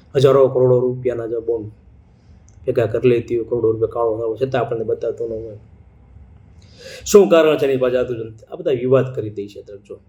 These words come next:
રૂપાલાજીનો વિવાદ મૂકી દીધો છે, યાદ રાખજો. રૂપાલાજીને સજા મળવી જ જોઈએ, સાથે ભારતીય જનતા પાર્ટીને સજા મળવી જોઈએ. કે આ બધા વિવાદ તમે ઊભા કરો છો અને જ્ઞાતિ જાતિના અંદર તમે ફાટા પડાવો છો,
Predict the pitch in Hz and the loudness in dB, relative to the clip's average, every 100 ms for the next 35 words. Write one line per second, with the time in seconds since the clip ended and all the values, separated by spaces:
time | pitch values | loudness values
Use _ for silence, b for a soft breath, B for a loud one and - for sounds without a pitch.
0 | _ 120 117 123 120 117 117 113 117 113 | _ -14 -10 -10 -8 -8 -10 -10 -4 -4
1 | 110 107 - 139 135 123 107 - 104 107 | -6 -12 -6 -4 0 0 0 -4 -6 -8
2 | 101 107 101 _ _ _ _ b b b | -10 -16 -20 _ _ _ _ b b b
3 | - 131 117 110 113 110 117 113 131 151 | -12 -4 -2 -2 -4 -2 0 2 6 4
4 | 131 123 107 98 - 127 127 147 107 123 | 4 -4 -6 -8 -14 -16 -8 -4 -4 -4
5 | 131 113 113 127 117 113 123 113 107 107 | -2 -2 -2 -4 -4 -4 -6 -8 -8 -10
6 | 107 104 101 104 101 _ B B B - | -10 -12 -12 -16 -20 _ B B B -6
7 | 120 127 131 131 131 127 123 123 123 127 | 0 4 6 6 4 2 0 -2 0 0
8 | 127 131 135 131 120 113 117 127 127 117 | 2 4 6 4 0 -6 -8 -6 -6 -4
9 | 123 123 120 123 123 123 120 113 127 117 | -6 -8 -10 -6 -6 -6 -8 -10 -12 -12
10 | - 131 135 135 110 - | -8 0 4 4 2 -4